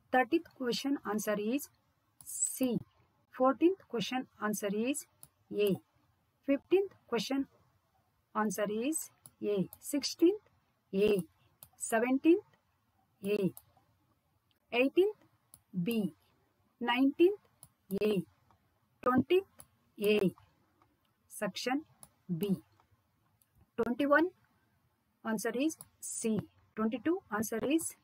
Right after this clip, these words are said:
D. Twenty-three, answer is C. Twenty-four, answer is B. Twenty-fifth, answer is C. Twenty-sixth, answer is B. Twenty-seventh, answer is D.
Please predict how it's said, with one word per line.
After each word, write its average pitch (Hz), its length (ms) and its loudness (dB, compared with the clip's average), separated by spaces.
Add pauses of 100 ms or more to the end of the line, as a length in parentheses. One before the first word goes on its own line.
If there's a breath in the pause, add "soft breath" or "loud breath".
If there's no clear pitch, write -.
(240)
D. 202 320 0 (800)
Twenty-three, 311 580 2 (140)
answer 220 320 -4
is 311 400 -2 (420)
C. 214 460 -4 (540)
Twenty-four, 294 640 0
answer 220 360 -4
is 277 400 -2 (200)
B. 214 300 2 (920)
Twenty-fifth, 311 500 0 (100)
answer 226 360 -2
is 277 260 -2 (160)
C. 247 260 -2 (600)
Twenty-sixth, 269 580 -2 (160)
answer 214 320 -2
is 262 320 -2 (180)
B. 202 320 -2 (460)
Twenty-seventh, 269 560 0 (140)
answer 214 340 -2
is 233 400 -2 (760)
D. 214 280 0